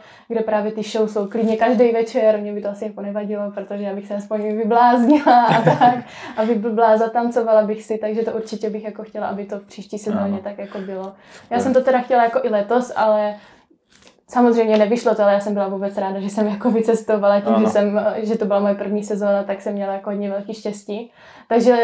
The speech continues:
Speaker 1: jak jsem říkala všude, nemůžu si letos stěžovat vůbec na nic, jsem ráda, že jsem odjela a takže... Úplně
Speaker 2: A aspoň
Speaker 1: jako
Speaker 2: tu jednu show si
Speaker 1: Ano,
Speaker 2: si,
Speaker 1: ano, ano, přesně
Speaker 2: si
Speaker 1: tak.
Speaker 2: si
Speaker 1: Potom jsme se
Speaker 2: zkusila.
Speaker 1: chodili, jsme se dívat právě do jiných hotelů
Speaker 2: Mhm.
Speaker 1: na,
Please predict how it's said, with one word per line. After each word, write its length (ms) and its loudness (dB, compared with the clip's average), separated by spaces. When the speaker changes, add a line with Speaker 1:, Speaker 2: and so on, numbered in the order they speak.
Speaker 1:
jak 140 -2
jsem 160 2
říkala 300 2
všude, 300 2
nemůžu 300 2
si 140 0
letos 260 2
stěžovat 440 0
vůbec 300 -2
na 100 -4
nic, 220 -4
jsem 120 -2
ráda, 260 -2
že 100 -6
jsem 160 -6
odjela 520 -4
a 300 -6
takže... 300 -4
Úplně 140 -12
Speaker 2:
A 160 2
aspoň 240 -2
Speaker 1:
jako 100 -4
Speaker 2:
tu 40 0
jednu 300 4
show 480 0
si 80 -2
Speaker 1:
Ano, 100 4
Speaker 2:
si, 100 4
Speaker 1:
ano, 240 2
ano, 180 -4
přesně 320 -8
Speaker 2:
si 60 -14
Speaker 1:
tak. 180 -4
Speaker 2:
si 120 -8
Speaker 1:
Potom 220 -2
jsme 120 2
se 60 0
Speaker 2:
zkusila. 140 2
Speaker 1:
chodili, 300 2
jsme 180 -2
se 120 0
dívat 380 2
právě 280 0
do 100 -2
jiných 280 -2
hotelů 360 0
Speaker 2:
Mhm. 160 2
Speaker 1:
na, 340 0